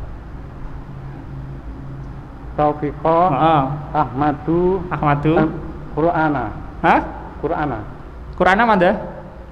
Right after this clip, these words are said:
Speaker 2: Jumlahnya fi'il mudhari'. Taufiqa Ahmadu. Membaca apa? Yak?
Speaker 1: Yakra'u.
Speaker 2: Yakra'u, ya, gitu, ya. Taufiqa Ahmadu yakra'u. Apa artinya?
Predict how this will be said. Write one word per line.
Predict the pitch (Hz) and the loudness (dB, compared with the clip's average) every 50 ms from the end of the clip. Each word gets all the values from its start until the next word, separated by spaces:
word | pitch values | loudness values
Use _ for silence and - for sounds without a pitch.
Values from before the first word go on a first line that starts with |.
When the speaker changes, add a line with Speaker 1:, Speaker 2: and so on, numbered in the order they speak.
| - - - - - - - | -16 -16 -16 -16 -16 -12 0
Speaker 2:
Jumlahnya | - 190 190 214 208 208 247 262 269 254 | 4 6 8 8 8 8 8 6 6 6
fi'il | 254 185 220 240 240 240 233 233 226 214 | 6 8 8 8 8 8 8 8 6 6
mudhari'. | 226 226 190 190 196 - 233 175 - - - - - - - - - - - | 4 4 6 8 8 8 8 6 4 0 -6 -10 -12 -12 -14 -14 -14 -14 -2
Taufiqa | - 175 160 - 175 170 170 208 196 185 - | 0 0 2 2 0 2 4 4 4 4 2
Ahmadu. | 190 175 170 165 170 185 208 262 302 - - - - - - - - - - - - - - - - - - - - - - - - - - - - - - - - - - - - - - - - - - - - - - | 2 2 2 2 2 2 0 0 0 -4 -8 -12 -14 -16 -16 -16 -16 -16 -16 -16 -16 -16 -16 -16 -16 -16 -16 -14 -16 -16 -16 -16 -16 -18 -18 -18 -18 -18 -18 -18 -16 -16 -16 -16 -16 -16 -16 -16 -16 -16 -18 -18 -18 -10 -4
Membaca | 185 175 170 165 170 208 196 180 | 2 4 4 6 8 6 6 8
apa? | 180 190 233 247 - 180 | 8 6 6 4 4 4
Yak? | 185 214 240 - - - - - - - - - - - - - - | 4 4 4 2 -4 -10 -12 -14 -14 -16 -16 -18 -18 -18 -18 -6 -2
Speaker 1:
Yakra'u. | 151 151 147 143 143 135 127 120 - - - - - 156 | -2 0 0 0 -4 -4 -4 -8 -10 -14 -16 -6 2 2
Speaker 2:
Yakra'u, | 156 160 156 165 160 147 147 156 160 156 147 135 | 2 4 4 4 4 4 6 4 4 6 6 4
ya, | 127 127 131 127 120 113 117 127 | 4 4 4 4 4 2 0 -4
gitu, | 123 120 131 123 | -4 -4 -2 0
ya. | 117 117 131 143 - - - - - - - - - - - - | 0 0 -2 -2 -4 -6 -8 -10 -10 -12 -12 -10 -10 -10 -8 0
Taufiqa | - 151 151 151 - 156 147 151 180 180 190 | 2 2 2 4 2 0 0 4 6 6 6
Ahmadu | 175 175 - 175 160 156 156 151 - 175 185 190 185 | 6 4 4 4 4 4 2 4 4 4 4 4 6
yakra'u. | 175 160 147 - 151 147 127 135 139 127 117 117 127 | 4 2 2 2 0 0 2 2 2 0 0 -2 0
Apa | 139 156 175 170 156 | 2 2 2 2 2
artinya? | 160 160 165 175 202 | 0 2 2 2 2